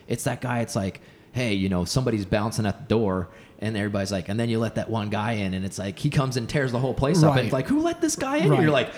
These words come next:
Speaker 1: "Well, he's not even on the list." And, like, somebody let him in here.
Speaker 2: Yeah, yeah. And, and you know,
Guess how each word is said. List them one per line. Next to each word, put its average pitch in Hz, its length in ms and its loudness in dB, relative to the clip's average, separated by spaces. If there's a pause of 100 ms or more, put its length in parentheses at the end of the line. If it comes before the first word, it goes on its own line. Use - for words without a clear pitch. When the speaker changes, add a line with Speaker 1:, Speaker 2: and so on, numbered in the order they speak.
(120)
Speaker 1:
"Well, 147 120 6
he's 277 160 2
not 339 140 4
even 202 200 2
on 190 120 4
the 175 80 2
list." 254 300 2
And, 131 100 -2
like, 104 160 0
somebody 175 600 2
let 113 240 2
him 110 120 0
in 165 160 2
here. 80 260 -4 (180)
Speaker 2:
Yeah, 139 460 2
yeah. 156 160 4
And, 277 180 0
and 277 200 4
you 294 60 6
know, 247 120 4